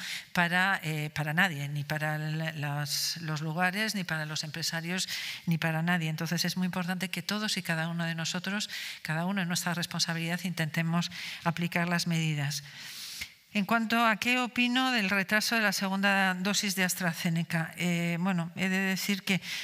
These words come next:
a mí me sorprendió porque, eh, la ponencia de vacunas habían, eh, decidido que, eh, y ellos, eh, elevaron esa propuesta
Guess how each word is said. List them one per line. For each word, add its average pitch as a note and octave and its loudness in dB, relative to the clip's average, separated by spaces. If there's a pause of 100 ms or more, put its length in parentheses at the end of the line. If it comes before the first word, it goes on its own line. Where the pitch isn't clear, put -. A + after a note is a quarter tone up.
(100)
a E3+ 4
mí F#3 4
me F#3+ 4
sorprendió F#3+ 2 (320)
porque, G3+ 2
eh, E3+ 2
la E3+ 2
ponencia F3 0
de F3 2
vacunas E3+ 2 (280)
habían, F3+ 0
eh, E3 -6
decidido F#3 -2
que, F#3 -2
eh, D3+ -6
y E3+ -2
ellos, E3+ 0
eh, D#3+ -4
elevaron E3+ 2
esa E3 -2
propuesta E3+ -2